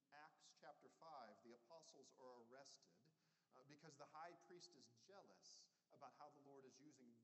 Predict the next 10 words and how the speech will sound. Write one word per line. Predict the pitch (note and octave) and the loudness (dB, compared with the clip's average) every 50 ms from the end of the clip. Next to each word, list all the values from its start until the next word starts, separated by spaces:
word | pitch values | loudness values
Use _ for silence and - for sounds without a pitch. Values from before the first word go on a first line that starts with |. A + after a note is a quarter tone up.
| A2+ D3+ | -6 -4
them | A3+ D4 C#4 - G#2 F2+ F2 F#2 G2 C#3+ F#3+ F#3+ - - - - - - - _ _ _ _ _ | -4 -4 -4 -6 -6 -8 -10 -10 -10 -12 -12 -14 -18 -20 -20 -20 -20 -20 -20 _ _ _ _ _
instead | D3+ C#3 C#3 - - F3 E3 E3 | 0 0 2 4 4 2 2 2
of | C#3+ C#3+ D3 | -2 -4 -6
his | C#3 B2+ - - - | -6 -6 -6 -6 -6
own | E3 D#3+ E3 D#3+ D3+ C3+ C3 A#2+ A2+ A2+ A#2 A2+ | -4 -4 -4 -4 -4 -4 -4 -4 -4 -4 -6 -8
brand | A2+ B2+ B2 A#2+ A#2 A2 G#2+ G2+ G2 F#2+ G2 F#2+ F#2 - G2+ | -6 -4 -2 -2 -2 -2 -4 -4 -6 -6 -8 -10 -8 -6 -6
of, | G2 F#2+ F2+ E2 E2 - | -6 -6 -6 -8 -12 -18
well, | - - - - - - - _ _ _ _ _ _ A3 F3+ F3+ F#3 F3 - - - - - - - - - | -20 -20 -20 -20 -20 -20 -20 _ _ _ _ _ _ -18 -16 -16 -18 -18 -18 -20 -20 -20 -20 -20 -20 -14 -8
false | A3 G3+ G3+ G2 - - G3+ | -4 -4 -4 -4 -6 -10 -12
religion. | F#2+ G3+ - G2+ - - - | -12 -8 -8 -8 -8 -8 -14